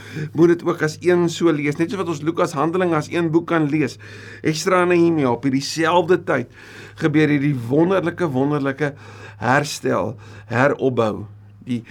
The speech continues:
die herbou van Jerusalem en die, en die,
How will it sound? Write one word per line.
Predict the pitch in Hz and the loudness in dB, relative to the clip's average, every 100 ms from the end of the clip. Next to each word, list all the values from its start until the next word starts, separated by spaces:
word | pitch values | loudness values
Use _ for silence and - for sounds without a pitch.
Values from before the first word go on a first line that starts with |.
| 123 | -10
die | - 104 | -6 -2
herbou | 127 190 139 143 175 165 | 2 2 4 6 6 4
van | 170 156 | 2 0
Jerusalem | 147 131 - 135 135 131 - 135 143 | 2 0 -2 -2 -2 -4 -14 -14 -8
en | - 127 | -2 0
die, | 123 | 0
en | 127 | 0
die, | 120 | 0